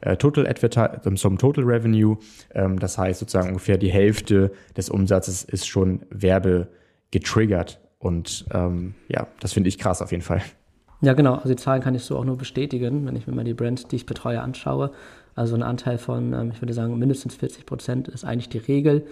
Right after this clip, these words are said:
Speaker 2: Ähm, darunter ist eher die Ausnahme. Das liegt dann vielleicht auch teilweise dann an der,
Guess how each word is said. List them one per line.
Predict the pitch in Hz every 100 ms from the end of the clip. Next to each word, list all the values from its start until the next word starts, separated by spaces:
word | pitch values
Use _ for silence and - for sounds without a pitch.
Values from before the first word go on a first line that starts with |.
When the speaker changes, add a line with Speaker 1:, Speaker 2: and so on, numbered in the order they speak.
| - - - _
Speaker 2:
Ähm, | - 117 120
darunter | 120 120 139 139
ist | 117
eher | 127 117
die | 123
Ausnahme. | 117 143 - 139 139 135
Das | 120
liegt | 127 -
dann | 127
vielleicht | - 135 127
auch | - 117 - -
teilweise | 123 123 120 117
dann | 117
an | 117
der, | 113 110